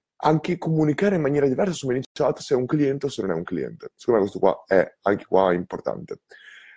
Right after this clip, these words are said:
Allora, ragazzi, ho finito più o meno con, eh, le mie rotture di scatole. Ora direi che qualsiasi domanda voi abbiate sulle cose che ho appena detto o su invece vostre domande di business,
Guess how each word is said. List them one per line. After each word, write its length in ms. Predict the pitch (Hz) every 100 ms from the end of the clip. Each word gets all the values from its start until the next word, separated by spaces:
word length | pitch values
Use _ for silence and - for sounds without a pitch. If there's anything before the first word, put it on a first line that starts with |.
| -
Allora, 640 | - 143 170 151 104 85 - _ _
ragazzi, 520 | - 123 110 - 98 -
ho 120 | 135
finito 600 | - 151 170 185 180 -
più 160 | - 151
o 60 |
meno 460 | 143 156 160 160 147
con, 440 | - 131 123 123 120
eh, 460 | 113 113 101 101
le 140 | 104 110
mie 220 | 117 113
rotture 400 | 113 113 139 127
di 120 | 120
scatole. 720 | - 127 131 143 143 143 147 -
Ora 600 | 120 120 113 104 95 95
direi 400 | 104 104 101 104
che 300 | 110 98 95
qualsiasi 320 | 110 104 143
domanda 260 | 127 127 123
voi 140 | 123
abbiate 420 | 113 117 120 127
sulle 200 | 123 113
cose 200 | 104 117
che 100 | 120
ho 40 | 113
appena 240 | - 104
detto 560 | 110 110 - 120 113 - _ _
o 140 | - 107
su 160 | -
invece 720 | 110 104 107 - 113 107 95 -
vostre 320 | - 120 117
domande 260 | 120 117 120
di 100 | 117
business, 720 | 107 135 127 135 143 - 143